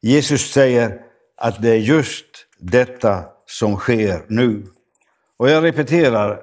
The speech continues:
vad Jesus säger till Johannes lärjungar.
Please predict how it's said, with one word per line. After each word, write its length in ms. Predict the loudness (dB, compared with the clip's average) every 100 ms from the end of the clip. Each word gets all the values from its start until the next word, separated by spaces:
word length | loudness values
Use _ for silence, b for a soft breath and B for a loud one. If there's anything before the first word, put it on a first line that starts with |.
| -4
vad 160 | -2
Jesus 600 | 0 -2 -2 -6 -8 -4
säger 300 | -2 0 -2
till 180 | -4 -4
Johannes 520 | -2 -2 -2 -4 -6
lärjungar. 720 | -2 -2 -2 -2 -2 -2 -4